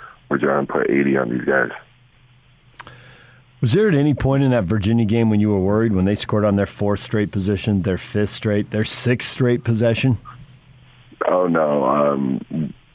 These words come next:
Speaker 1: Coach A-Rod prepared the offense for a shootout. We knew this was gonna be an offensive game. And, uh, we just wanted to show e-, everybody that we could, uh, score in any way, uh, any way possible and, uh,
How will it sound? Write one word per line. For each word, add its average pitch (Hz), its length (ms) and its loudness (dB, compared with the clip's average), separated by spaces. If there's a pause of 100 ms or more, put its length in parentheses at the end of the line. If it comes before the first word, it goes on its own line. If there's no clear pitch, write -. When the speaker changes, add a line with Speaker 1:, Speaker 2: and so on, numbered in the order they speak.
(400)
Speaker 1:
Coach 90 240 0
A-Rod 80 320 2
prepared 80 300 -2
the 73 80 2
offense 76 420 0
for 73 160 0
a 71 40 -2
shootout. 71 520 0
We 76 100 0
knew 78 160 2
this 76 180 0
was 73 120 -2
gonna 73 160 0
be 69 120 0
an 65 60 2
offensive 69 500 -2
game. 71 300 -2 (540)
And, 73 320 0
uh, 62 380 0 (1400)
we - 220 0
just 82 200 0
wanted 78 240 0
to - 60 -2
show 78 200 2
e-, 80 180 2
everybody 76 440 0
that 67 200 0
we 71 120 0
could, 69 220 -2
uh, 65 340 0 (600)
score 78 260 0
in 62 120 0
any 71 180 0
way, 71 220 2 (320)
uh, 67 280 2 (120)
any 76 140 2
way 71 180 0
possible 71 680 -2
and, 64 180 0
uh, 62 120 0